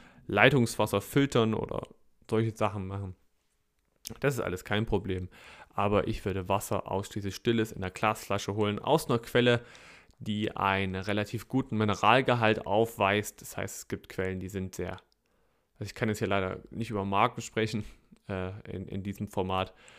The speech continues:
Deswegen kann ich ja jetzt nicht sagen, die Marke hat viel, die Marke hat wenig.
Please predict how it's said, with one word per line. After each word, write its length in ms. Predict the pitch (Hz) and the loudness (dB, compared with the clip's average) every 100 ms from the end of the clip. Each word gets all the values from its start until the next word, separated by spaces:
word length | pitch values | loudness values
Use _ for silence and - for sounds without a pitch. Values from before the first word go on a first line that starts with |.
| - - | -20 -20
Deswegen 360 | - 98 95 92 | -8 -6 -6 -8
kann 160 | 98 | -8
ich 100 | 98 | -8
ja 80 | 90 | -6
jetzt 140 | 92 104 | -6 -6
nicht 160 | 101 | -6
sagen, 320 | 98 92 95 | -4 -4 -4
die 100 | 110 | -6
Marke 340 | 104 95 95 92 | -2 -2 -2 -6
hat 140 | 90 | -8
viel, 260 | - 113 110 | -6 -4 -2
die 140 | 107 | -2
Marke 320 | 101 98 104 | -4 -4 -4
hat 160 | 95 95 | -8 -4
wenig. 360 | 104 117 117 | -2 -2 -6